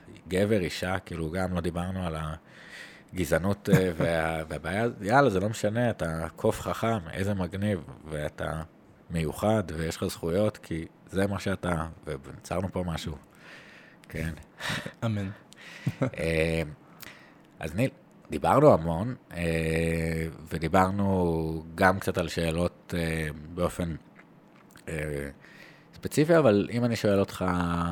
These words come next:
Speaker 1: אה, מה הופך שאלה לשאלה טובה?
Speaker 2: וואו, אמ, אני חושב שזה, טוב, אני אנסה לחשוב דרך ה-,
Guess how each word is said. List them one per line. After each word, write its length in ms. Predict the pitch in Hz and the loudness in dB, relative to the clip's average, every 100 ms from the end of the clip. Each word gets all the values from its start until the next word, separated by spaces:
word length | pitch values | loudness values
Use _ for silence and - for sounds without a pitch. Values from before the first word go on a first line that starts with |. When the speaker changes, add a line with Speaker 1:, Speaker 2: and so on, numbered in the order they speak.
| 82 - - - | -4 -8 -20 -10
Speaker 1:
אה, 500 | 80 80 78 76 78 85 - - - - | -4 -2 -2 -2 -6 -8 -16 -20 -20 -4
מה 120 | 92 | 2
הופך 320 | 92 - 92 - | 4 4 2 2
שאלה 300 | 85 80 80 | 0 2 0
לשאלה 380 | 80 76 73 | -2 -4 -4
טובה? 380 | 73 76 71 71 92 - - - - - - - - - - | -4 -6 -4 -4 -6 -12 -20 -20 -18 -16 -16 -16 -18 -20 -10
Speaker 2:
וואו, 380 | 139 127 110 101 - - - - | -6 -4 -6 -8 -12 -18 -14 -4
אמ, 720 | 127 123 120 120 120 120 120 107 - - - - - - - - - - - - - - - - - - - - - - | 0 2 2 2 0 0 -2 -4 -10 -18 -20 -20 -20 -20 -20 -20 -20 -20 -20 -20 -20 -20 -20 -18 -12 -12 -14 -20 -12 -2
אני 160 | 123 113 | -2 -2
חושב 460 | 113 - 147 156 | -6 -4 2 2
שזה, 680 | 151 - 170 117 104 104 110 107 104 104 104 104 104 107 113 - - - | 2 -4 -4 -4 -6 -2 2 4 4 2 0 0 -2 -4 -6 -10 -20 0
טוב, 140 | 131 | 4
אני 140 | 113 107 | 4 4
אנסה 180 | 107 131 | 2 0
לחשוב 500 | - 131 117 113 110 107 - - | 2 -2 -2 -10 -10 -12 -18 -6
דרך 340 | 113 113 - | -2 0 0
ה-, 320 | 110 104 101 | 0 2 0